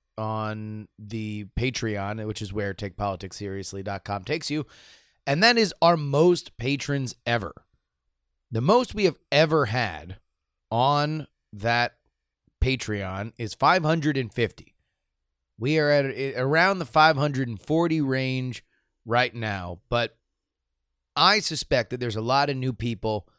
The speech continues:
coming into this from the debate coverage, from Twitch,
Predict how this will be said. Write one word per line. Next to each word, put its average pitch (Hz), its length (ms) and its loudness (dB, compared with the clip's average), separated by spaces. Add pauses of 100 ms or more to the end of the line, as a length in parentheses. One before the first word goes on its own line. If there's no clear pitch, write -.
(280)
coming 156 300 -2
into 131 240 0
this 120 300 -2
from 107 220 -4
the 92 100 -8
debate 175 420 0
coverage, 139 640 0
from 98 340 -10
Twitch, 175 680 -2